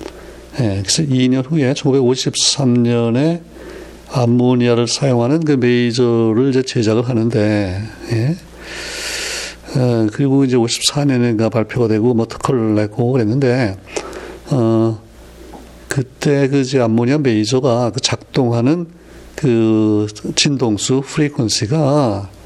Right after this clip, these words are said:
어, 이십사, 이십사 기가헤르츠라고 그래요. 근데 이제 마이크로파가 되면요,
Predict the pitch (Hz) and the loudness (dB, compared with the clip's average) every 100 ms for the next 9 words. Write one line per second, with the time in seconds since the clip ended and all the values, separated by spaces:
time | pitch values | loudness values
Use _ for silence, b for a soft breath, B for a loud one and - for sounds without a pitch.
0 | B B B B B B - - - - | B B B B B B -20 -20 -10 -2
1 | 127 131 135 135 - - 123 101 113 143 | 0 2 0 -2 -4 0 0 0 -2 0
2 | 131 - - 143 - 123 127 151 151 110 | 0 -2 -2 -2 -2 0 0 0 0 -2
3 | - - 117 95 95 104 160 165 131 113 | 0 -2 0 0 0 2 2 0 0 0
4 | 131 B B B B 123 117 123 - 135 | 0 B B B B 0 0 0 -2 -2
5 | - - 127 117 113 110 101 131 147 120 | -2 0 2 2 0 0 0 2 2 2
6 | 131 92 | 0 -2